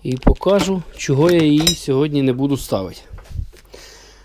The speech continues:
Значить, якщо отак подивитися, бачимо, да, отвір, е, який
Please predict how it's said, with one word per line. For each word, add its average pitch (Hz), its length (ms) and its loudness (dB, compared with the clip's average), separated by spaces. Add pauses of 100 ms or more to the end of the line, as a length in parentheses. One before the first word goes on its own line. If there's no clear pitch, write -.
(180)
Значить, 135 520 -2 (1300)
якщо 160 460 0
отак 156 300 -4
подивитися, 165 480 2
бачимо, 120 420 0
да, 139 200 0 (360)
отвір, 123 480 0 (1500)
е, 113 340 -2
який 127 600 0